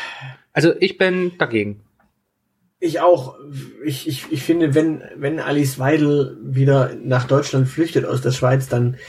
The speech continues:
Speaker 2: soll sie gefälligst auch ihre Frau und ihr Kind mitbringen dürfen.
Speaker 1: Ich glaube, es sind zwei Kinder, oder?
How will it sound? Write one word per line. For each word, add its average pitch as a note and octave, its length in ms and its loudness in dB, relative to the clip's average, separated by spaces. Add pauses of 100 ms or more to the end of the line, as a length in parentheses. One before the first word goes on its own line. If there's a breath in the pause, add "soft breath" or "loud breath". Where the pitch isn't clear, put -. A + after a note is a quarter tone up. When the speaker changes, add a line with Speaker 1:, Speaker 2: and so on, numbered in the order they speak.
(220 loud breath)
Speaker 2:
soll A#2 220 2
sie B2 260 2
gefälligst B2+ 500 0
auch C3 200 -4
ihre B2 200 -2
Frau B2 360 0
und B2+ 120 2
ihr A#2 280 -2
Kind C3 320 -2
mitbringen B2+ 540 -10
dürfen. C3 340 -12
Speaker 1:
Ich D3+ 80 -2
glaube, D3 100 2
es D3 80 -2
sind B2+ 140 0
zwei D3+ 160 2
Kinder, G#2 360 -6
oder? D3+ 300 -4